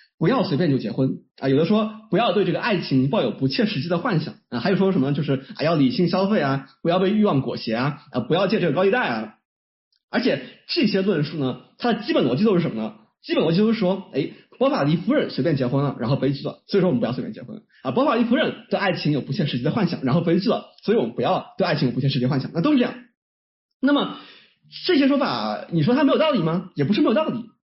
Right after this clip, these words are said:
但是它有一个很严重的问题。什么问题呢？就是说我们看不出来他们是在讨论一本小说，尤其是更何况是一部这个文学史上非常重要的小说。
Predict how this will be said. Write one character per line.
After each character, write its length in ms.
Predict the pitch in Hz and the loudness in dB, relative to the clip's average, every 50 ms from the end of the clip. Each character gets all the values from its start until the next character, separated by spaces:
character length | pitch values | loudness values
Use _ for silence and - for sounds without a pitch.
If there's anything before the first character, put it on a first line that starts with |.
| _ _ _ | _ _ _
但 200 | - 320 254 214 | 0 2 2 2
是 180 | 214 - - 233 | 0 0 -2 -2
它 100 | 269 277 | 0 0
有 140 | 190 117 | 0 0
一 20 | 107 | 0
个 100 | - - | -2 -2
很 160 | - - 127 | -2 -2 -2
严 120 | 110 113 | -2 0
重 80 | 139 220 | 0 2
的 80 | 233 247 | 2 2
问 140 | 330 311 | 2 2
题。 300 | - - - - - - - | 2 0 -2 -8 -14 -20 -8
什 120 | - - 143 | -2 0 2
么 60 | 226 | 2
问 120 | 269 226 | 2 2
题 80 | - 151 | 0 -2
呢？ 140 | 151 151 170 | -4 -2 -2
就 80 | 202 196 | 0 0
是 60 | 185 | 0
说 220 | 180 233 240 240 - - - - - _ _ _ - | 0 0 -2 -4 -8 -16 -20 -20 -20 _ _ _ -2
我 100 | 139 131 | 0 2
们 140 | 139 175 | 2 2
看 280 | - - - 320 247 185 | 0 -2 -2 0 2 2
不 80 | 185 185 | 2 0
出 140 | - - | 0 0
来 480 | 285 196 131 147 202 220 - - - _ _ | 0 0 0 0 -2 -2 -6 -10 -16 _ _
他 140 | - - 254 | -4 0 2
们 120 | 254 247 | 2 2
是 100 | 233 269 | 2 0
在 60 | - - | -2 -2
讨 140 | - - | -4 -4
论 120 | 120 127 240 | 0 0 2
一 40 | 202 | 2
本 120 | 214 247 | 2 2
小 180 | 240 - - - | 0 -2 -6 -6
说， 420 | - - 180 226 - - - _ _ _ _ _ _ _ _ _ _ | -2 -2 -2 -2 -2 -6 -14 _ _ _ _ _ _ _ _ _ _
尤 120 | 190 247 | 2 2
其 120 | - 240 240 | 4 4 2
是 140 | - 220 | 2 0
更 160 | - 285 277 233 | 2 2 2 2
何 80 | 175 | 2
况 160 | 170 226 202 | 2 0 0
是 80 | 202 208 | 0 0
一 60 | 190 | 0
部 120 | - 220 190 | 0 0 0
这 100 | 196 151 | 0 0
个 140 | 143 135 - - - - _ - | 0 -2 -4 -8 -20 -20 _ -2
文 200 | 175 180 220 277 | 0 2 2 2
学 200 | 233 202 220 240 | 2 2 0 0
史 140 | 240 - 147 | 0 -2 -4
上 140 | 143 127 131 | -4 -2 -2
非 60 | 135 | 0
常 160 | 247 269 262 | 2 2 2
重 120 | 359 349 | 2 2
要 60 | 240 147 | 2 0
的 60 | 131 | -2
小 100 | - - | -4 -6
说。 220 | - - - - | -12 -18 -20 -20